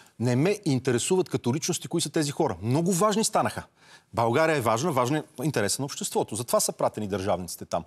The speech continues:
Не конкретните фигури. Те много за важни се помислиха. Аз това се опитвам да го кажа. Те не са важни. Гледаме предложението. Добро е, чудесно, правим го. Лошо е.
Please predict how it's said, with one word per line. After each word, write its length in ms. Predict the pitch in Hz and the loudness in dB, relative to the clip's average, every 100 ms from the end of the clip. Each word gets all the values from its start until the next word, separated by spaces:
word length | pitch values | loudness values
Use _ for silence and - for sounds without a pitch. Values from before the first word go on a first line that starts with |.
| - - | -10 -4
Не 160 | 143 202 | -2 0
конкретните 600 | 226 208 196 202 202 208 | 0 0 0 0 0 0
фигури. 360 | 214 139 92 - _ - - | 0 -2 -4 -6 _ -10 0
Те 100 | 214 | 2
много 200 | 233 202 | 4 2
за 120 | 220 | 2
важни 200 | 233 220 | 2 2
се 100 | 220 | 2
помислиха. 400 | 226 226 175 196 | 2 2 0 -2
Аз 80 | - | 0
това 120 | 202 | -2
се 80 | 175 | -2
опитвам 240 | 202 196 | -2 0
да 60 | 185 | 0
го 80 | |
кажа. 240 | 165 185 127 156 156 120 123 - | 0 -2 -2 -8 -12 -14 -6 0
Те 80 | |
не 60 | 214 | 2
са 140 | 254 | 2
важни. 320 | 208 220 123 95 | 2 0 -2 -2
Гледаме 340 | 123 202 226 | 0 2 2
предложението. 880 | - 220 202 214 180 175 175 170 175 - - - | 2 0 2 2 2 4 2 0 -6 -6 -20 -4
Добро 300 | 139 151 233 | 0 4 2
е, 60 | 233 | 2
чудесно, 440 | - 156 147 - | -2 0 0 -2
правим 420 | - 151 165 180 | 0 2 4 2
го. 80 | 151 - _ - | 0 -10 _ -2
Лошо 300 | 147 202 | 2 2
е. 60 | - | 2